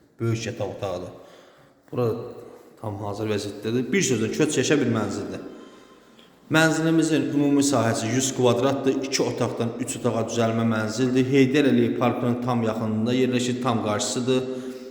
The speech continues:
On altı mərtəbəli binanın səkkizinci mərtəbəsidir. Bu yataq otağında da balkona çıxış var.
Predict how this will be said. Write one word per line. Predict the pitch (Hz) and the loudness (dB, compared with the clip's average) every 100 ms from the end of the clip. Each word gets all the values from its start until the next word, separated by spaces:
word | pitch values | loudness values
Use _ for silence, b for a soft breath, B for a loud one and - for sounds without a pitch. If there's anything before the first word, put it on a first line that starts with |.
| B - 135 | B -6 0
On | |
altı | 147 143 143 156 | 4 4 4 4
mərtəbəli | 127 127 120 113 | 4 4 2 2
binanın | 110 113 110 107 | 2 2 2 0
səkkizinci | 127 113 123 120 120 | -2 -2 -2 0 0
mərtəbəsidir. | 139 135 139 131 123 135 135 135 B B B B B B - _ _ _ _ _ _ _ _ _ _ _ _ _ _ - - | 2 0 2 0 0 2 2 0 B B B B B B -20 _ _ _ _ _ _ _ _ _ _ _ _ _ _ -20 -4
Bu | 185 185 | 6 8
yataq | 135 147 127 | 8 6 2
otağında | 127 135 139 139 | 2 2 4 4
da | 180 175 | 4 4
balkona | 135 131 135 127 | 4 4 2 0
çıxış | - 123 - | 0 -2 -4
var. | 98 | -6